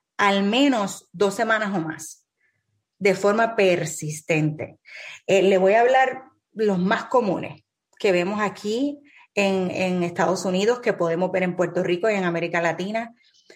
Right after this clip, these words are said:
Podemos ver que, que el individuo, eh, expresa una tristeza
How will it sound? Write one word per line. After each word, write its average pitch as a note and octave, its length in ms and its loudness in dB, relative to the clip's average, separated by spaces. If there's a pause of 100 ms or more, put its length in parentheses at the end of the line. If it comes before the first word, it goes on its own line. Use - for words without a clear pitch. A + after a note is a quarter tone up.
(140)
Podemos G3 480 4
ver G#3+ 420 0 (220)
que, G3 480 0
que G#3+ 80 -6
el F#3+ 80 0
individuo, F#3+ 840 -2
eh, F#3+ 400 -2
expresa F#3+ 360 -4
una G3+ 160 -2
tristeza F#3+ 760 -2